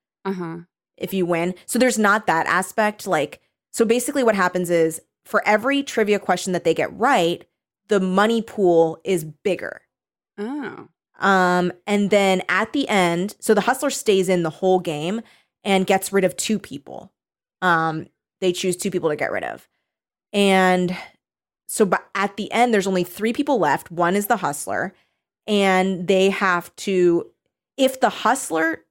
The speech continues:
Speaker 2: tricks the other two into voting one of them out, then the hustler gets to take home the entire pot by themselves. If the two people that are not the hustler correctly identify the hustler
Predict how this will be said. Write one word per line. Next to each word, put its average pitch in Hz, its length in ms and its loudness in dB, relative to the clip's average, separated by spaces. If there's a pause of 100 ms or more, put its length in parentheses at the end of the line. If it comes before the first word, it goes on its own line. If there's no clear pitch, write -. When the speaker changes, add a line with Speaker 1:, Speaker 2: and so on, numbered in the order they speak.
(120)
Speaker 2:
tricks - 640 -2 (220)
the - 200 -12
other 208 300 2
two 196 420 0
into 190 300 -2
voting 180 640 2
one 175 360 -2
of 156 300 -2
them 165 340 0
out, 240 460 -4 (500)
then 196 180 2
the 185 60 4
hustler 190 340 0
gets 180 200 -2
to 190 60 -6
take 175 180 -2
home 165 140 0
the 156 100 -2
entire 151 360 -4
pot - 260 -2
by 123 120 -2
themselves. - 640 -10 (580)
If 202 480 2 (500)
the 208 100 2
two 233 280 -2
people 220 440 -2
that 180 120 4
are 165 100 2
not 175 260 2
the 202 80 2
hustler 175 580 -2 (320)
correctly 202 420 2
identify 196 540 2
the 160 100 -4
hustler 117 600 -4